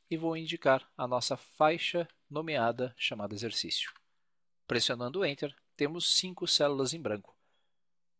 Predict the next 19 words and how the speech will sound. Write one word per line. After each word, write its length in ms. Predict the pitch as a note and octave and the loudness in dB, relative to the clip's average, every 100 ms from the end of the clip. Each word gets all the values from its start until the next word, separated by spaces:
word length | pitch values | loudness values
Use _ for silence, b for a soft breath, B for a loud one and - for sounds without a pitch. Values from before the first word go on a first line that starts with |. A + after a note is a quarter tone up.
| _ _ - | _ _ -2
Apenas 300 | - B3+ A3 | 0 2 4
para 160 | G#3 | 4
tirar 260 | - F#3 F3+ | 4 4 4
a 60 | |
prova, 360 | F3+ F3+ F3+ G#3 - | 4 4 4 2 -8
se 160 | - | -8
você 320 | C#3+ C3+ - C#3+ | -4 0 0 -2
contar 600 | - G3 F3 D#3 B2+ - | -6 -10 2 6 6 2
nesta 280 | A#2 A2 - | -10 -8 -6
matriz, 520 | C3 D3+ D3 D3 - - | -6 -6 -6 -4 -4 -6
verá 300 | D#3 E3 C3 | -2 2 2
realmente 480 | C3+ D#3 A#2+ - - | 0 -6 -4 -4 -4
que 80 | |
nós 160 | C3+ B2+ | -8 -6
temos 460 | - A2 A2 - - | -4 -6 -6 -8 -8
cinco 400 | - - F#3 F3+ | -4 -2 -2 -4
células 440 | F3 - B2+ B2+ A#2 | 0 2 2 0 -2
em 100 | C#3 | -2
branco. 360 | D#3 F3+ - | -2 -2 -6